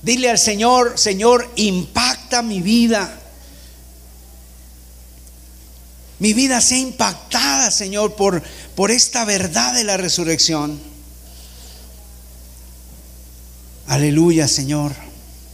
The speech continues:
Gracias. Qué gloriosa noticia nos has dejado en tu palabra, Señor. Que Cristo ha resucitado de entre los muertos. Que nuestra esperanza es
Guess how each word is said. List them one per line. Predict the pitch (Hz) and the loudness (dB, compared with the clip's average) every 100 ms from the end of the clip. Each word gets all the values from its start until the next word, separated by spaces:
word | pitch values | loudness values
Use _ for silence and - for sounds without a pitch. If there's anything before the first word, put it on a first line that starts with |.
| - - - - - - | -20 -20 -20 -20 -20 -8
Gracias. | 147 180 196 - 143 113 - - - - - - - - - - - - - | -2 0 2 0 -2 -4 -4 -4 -4 -6 -12 -18 -20 -20 -20 -20 -20 -20 -6
Qué | - 208 | -2 0
gloriosa | 220 190 196 226 226 214 | 2 2 2 2 2 0
noticia | 185 180 - 240 - 196 | -2 -4 0 0 2 0
nos | 180 170 | 0 0
has | 208 | 2
dejado | 180 175 196 214 | 0 -2 0 0
en | 202 | 0
tu | 170 151 | -2 0
palabra, | 165 175 208 208 156 | 2 2 2 2 0
Señor. | 123 127 127 123 - - - - - - - - - - - | 0 -2 -6 -8 -12 -18 -20 -20 -20 -20 -20 -20 -20 -18 -4
Que | 190 190 | -2 0
Cristo | 240 269 277 - 262 254 - | 2 4 2 0 -2 -2 -2
ha | 220 240 | 2 2
resucitado | 247 240 - 202 - 196 - 247 269 254 | 4 2 2 0 -2 -2 0 2 2 2
de | 226 | 0
entre | 202 196 | 2 2
los | 190 170 | 2 2
muertos. | 185 190 190 175 135 - - - - - - - - - - - - - - - - - - - - - - | 2 2 0 -2 -4 -6 -12 -20 -20 -20 -20 -20 -20 -20 -20 -20 -20 -20 -20 -20 -20 -20 -20 -20 -20 -20 -4
Que | 190 | -2
nuestra | 208 190 208 | 0 0 0
esperanza | 196 - 214 247 269 254 240 | 0 0 0 2 2 2 4
es | 233 254 - - | 2 2 0 -2